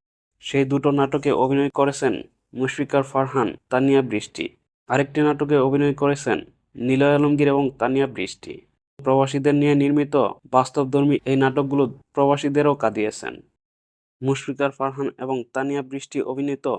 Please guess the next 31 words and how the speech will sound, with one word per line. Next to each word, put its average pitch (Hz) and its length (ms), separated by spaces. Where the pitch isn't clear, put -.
সেই 135 220
নাটকটির 135 460
নাম 139 260
হচ্ছে 131 400
যে 135 240
পাখি 139 360
গর্ব 131 260
বোঝে 101 260
না। - 180
নীলা 131 300
আলমগীর 143 360
এবং 131 340
তানিয়া 139 280
বৃষ্টি 135 380
অভিনীত 139 480
আরেকটি 143 360
নাটকের 147 400
নাম 143 220
হচ্ছে 143 500
বাহাদুরি। 113 600
প্রবাসীদের 139 580
গল্প 131 360
নিয়ে 143 360
এ 135 140
পর্যন্ত 139 480
বহু 127 280
নাটক 139 420
নির্মিত 135 380
হয়েছে, 107 500
যা 123 160
দর্শক 127 360